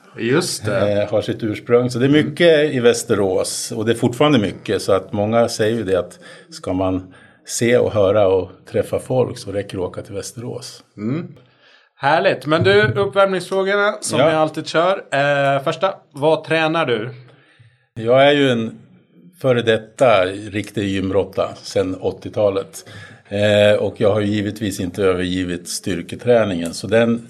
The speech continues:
Speaker 2: gör jag på motionsnivå idag, ska vi säga. Eh,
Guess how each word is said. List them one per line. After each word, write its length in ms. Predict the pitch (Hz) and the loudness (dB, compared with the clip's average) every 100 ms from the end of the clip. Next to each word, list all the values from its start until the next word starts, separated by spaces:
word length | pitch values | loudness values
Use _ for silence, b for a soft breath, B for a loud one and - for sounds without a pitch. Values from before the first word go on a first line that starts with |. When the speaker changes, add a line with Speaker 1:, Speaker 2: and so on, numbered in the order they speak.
| - | -6
Speaker 2:
gör 340 | 110 117 120 | 2 6 6
jag 300 | 120 113 110 | 6 4 2
på 80 | 117 | -2
motionsnivå 680 | 107 101 117 107 110 110 139 | -4 -2 -2 -2 -2 0 2
idag, 320 | 139 156 - - _ - - _ - | 2 2 -2 -16 _ -20 -20 _ -20
ska 200 | - 104 | -8 -6
vi 80 | 98 | 0
säga. 240 | 110 107 135 131 B B B B B B _ - | 2 4 2 -6 B B B B B B _ -10
Eh, 160 | 92 | -8